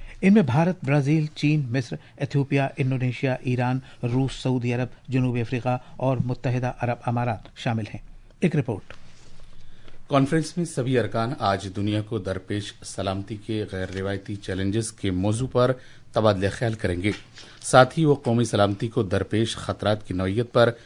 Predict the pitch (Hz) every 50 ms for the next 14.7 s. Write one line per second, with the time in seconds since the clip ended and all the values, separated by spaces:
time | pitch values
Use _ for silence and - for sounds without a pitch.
0 | - - - - - - 117 113 - - 123 98 - - 95 95 98 107 131 151
1 | 185 - - - 101 98 87 92 - - - - - - - - 120 113 127 131
2 | 139 135 - 147 131 - 143 113 98 98 104 101 - - 113 110 117 110 107 -
3 | 101 85 - 95 101 107 - - 120 120 131 - 110 92 87 98 104 110 107 104
4 | 101 92 - 95 95 92 98 101 104 113 110 - 92 85 - - 104 101 110 127
5 | 131 135 123 107 87 90 90 85 85 - - - - - - - - - 131 127
6 | 107 95 98 92 85 82 104 117 117 - - 107 90 - - 92 90 90 92 104
7 | 110 - - - - - - - - - - - - - - - 127 117 - 147
8 | 151 156 147 - - - 120 117 117 123 131 131 127 - - 113 101 107 107 101
9 | 104 101 - 123 117 - 110 104 101 95 92 - 110 98 87 - - - - 92
10 | 95 107 - - 107 92 90 87 - - - - - - - 104 110 120 - -
11 | - 139 127 117 107 110 98 107 113 113 113 - - - 127 120 - 107 95 90
12 | 95 87 90 95 95 95 95 92 92 92 104 117 107 - - - - 98 104 104
13 | - - 98 92 87 92 87 82 85 - - - - - - - 104 107 107 98
14 | 90 - 131 107 - - - - 87 87 90 95 107